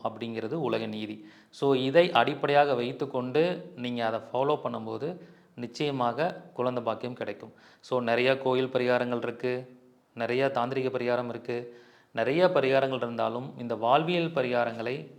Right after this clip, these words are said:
கர்மாவோட ஒன்றி நீங்க செய்யும் பொழுது அதுல நல்ல ரிசல்ட் வந்து நீங்க எடுக்க முடியும். So, இப்படி ஒவ்வொரு வாரமும் வியாழக்கிழமை அன்னைக்கு ஈவினிங்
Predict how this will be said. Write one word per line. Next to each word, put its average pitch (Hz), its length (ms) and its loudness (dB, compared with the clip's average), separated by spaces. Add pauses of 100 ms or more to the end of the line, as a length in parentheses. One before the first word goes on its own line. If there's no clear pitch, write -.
கர்மாவோட 143 540 2 (140)
ஒன்றி 123 280 -4 (440)
நீங்க 113 160 -4 (120)
செய்யும் 139 300 -4
பொழுது 117 260 -4 (420)
அதுல 117 240 -2
நல்ல 156 260 2
ரிசல்ட் 151 440 0
வந்து 117 180 -6 (380)
நீங்க 113 200 -6
எடுக்க 110 240 -8
முடியும். 107 240 -8 (420)
So, 151 160 2
இப்படி 135 160 0 (140)
ஒவ்வொரு 185 360 4 (140)
வாரமும் 123 580 2 (420)
வியாழக்கிழமை 123 640 2
அன்னைக்கு 123 280 -6 (420)
ஈவினிங் 135 280 -4